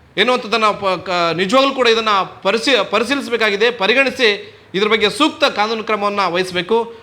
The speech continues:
ಆ ಶಿವನಗೌಡ ಅಂತಕ್ಕಂಥ ಆರೋಪಿಗೆ ಕಠಿಣವಾಗಿರ್ತಕ್ಕಂಥ ಫೋಕ್ಸೋ ಕಾಯ್ದೆ ಅಡಿ ಸಿಕ್ಸ್ ಮತ್ತು ಫೋರ್ ಈ ಒಂದು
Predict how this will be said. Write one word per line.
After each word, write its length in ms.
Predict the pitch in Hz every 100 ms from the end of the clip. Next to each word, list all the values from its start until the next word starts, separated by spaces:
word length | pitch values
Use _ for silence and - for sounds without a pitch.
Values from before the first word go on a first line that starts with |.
| -
ಆ 140 | 185
ಶಿವನಗೌಡ 480 | 185 226 294 285 269
ಅಂತಕ್ಕಂಥ 440 | 247 226 208 214
ಆರೋಪಿಗೆ 840 | 240 180 220 226 226 247 262 - - - -
ಕಠಿಣವಾಗಿರ್ತಕ್ಕಂಥ 920 | 190 277 294 269 233 220 240 226 185
ಫೋಕ್ಸೋ 420 | 208 - 233 254
ಕಾಯ್ದೆ 300 | 240 208 196
ಅಡಿ 480 | 190 185 214 214 -
ಸಿಕ್ಸ್ 260 | - 254 -
ಮತ್ತು 240 | 240 226
ಫೋರ್ 540 | 185 220 254 196 - - - 180
ಈ 60 |
ಒಂದು 640 | 202 214 208 190 170 160